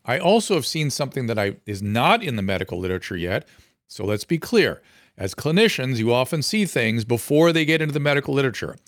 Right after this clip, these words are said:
I don't know if it's real or not until the medical literature confirms it. But what I think I've seen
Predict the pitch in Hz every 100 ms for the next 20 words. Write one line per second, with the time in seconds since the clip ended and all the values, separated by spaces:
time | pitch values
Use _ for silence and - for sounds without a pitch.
0 | _ _ 101 95 104 117 123 151 151 151
1 | 160 208 170 107 135 - 113 104 98 101
2 | 95 101 113 92 87 98 98 _ _ -
3 | - 120 156 156 95 87 - 95 104 113
4 | - 233 254 123 92 - 90 82 120